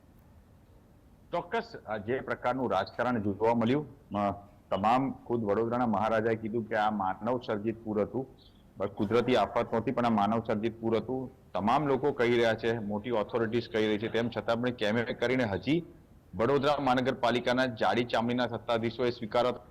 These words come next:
તૈયાર નથી કે ક્યાંક પોતાની ભૂલ થઈ છે. ઉપરથી તેઓ કહી રહ્યા છે કે ઘરમાં દોરડું રાખો, બેટરી રાખો, બોટ, બોટ રાખો,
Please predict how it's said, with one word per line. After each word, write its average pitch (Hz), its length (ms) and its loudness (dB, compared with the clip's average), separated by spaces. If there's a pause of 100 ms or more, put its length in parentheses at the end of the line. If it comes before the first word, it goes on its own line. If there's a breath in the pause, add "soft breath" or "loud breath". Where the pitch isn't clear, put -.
(140)
તૈયાર 117 240 2
નથી 113 140 0
કે 120 100 0
ક્યાંક 120 280 -4
પોતાની 113 260 0
ભૂલ 107 200 2
થઈ 104 120 2
છે. 117 80 0
ઉપરથી 160 540 0
તેઓ 156 240 4
કહી 143 180 2
રહ્યા 135 160 4
છે 127 120 0
કે 120 140 0
ઘરમાં 110 320 2
દોરડું 113 300 4
રાખો, 110 600 0 (300)
બેટરી 113 340 2
રાખો, 110 640 2 (160)
બોટ, 117 240 2
બોટ 117 360 -2
રાખો, 110 640 0